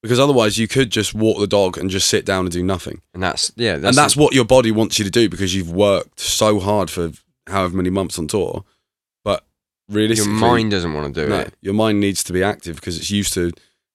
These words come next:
Speaker 1: an insane amount of adrenaline.
Speaker 2: It's so annoying as well because you can't physically go to the gym every single day 'cause you get burnt out. But
Speaker 1: Yeah.
Speaker 2: because you're so bored, that's what you do.
Speaker 1: Yeah.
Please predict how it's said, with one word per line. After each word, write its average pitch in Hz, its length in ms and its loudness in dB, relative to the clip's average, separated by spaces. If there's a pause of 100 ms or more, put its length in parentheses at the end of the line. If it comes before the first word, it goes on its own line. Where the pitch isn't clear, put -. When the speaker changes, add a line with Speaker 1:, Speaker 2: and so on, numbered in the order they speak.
(260)
Speaker 1:
an 95 100 -4
insane 98 380 0
amount 92 240 -2
of 80 60 -8
adrenaline. 82 600 -2 (440)
Speaker 2:
It's - 120 -8
so 123 360 0
annoying 120 480 2
as 98 100 -4
well 110 180 0
because 98 300 -4
you 107 80 -8
can't 131 420 -2
physically 98 420 -4
go 85 140 -2
to 82 60 -2
the 80 80 -4
gym 80 180 -2
every 76 200 -6
single 71 240 -4
day 71 180 -4
'cause - 140 -14
you - 80 -14
get - 160 -12
burnt 78 260 -6
out. 76 260 -6
But 85 160 -8
Speaker 1:
Yeah. 85 140 -4
Speaker 2:
because 117 240 -4
you're 107 80 -6
so 101 220 -4 (100)
bored, 101 480 0 (400)
that's - 180 -8
what 76 120 -6
you 82 60 -8
do. 90 360 -2
Speaker 1:
Yeah. 101 200 -2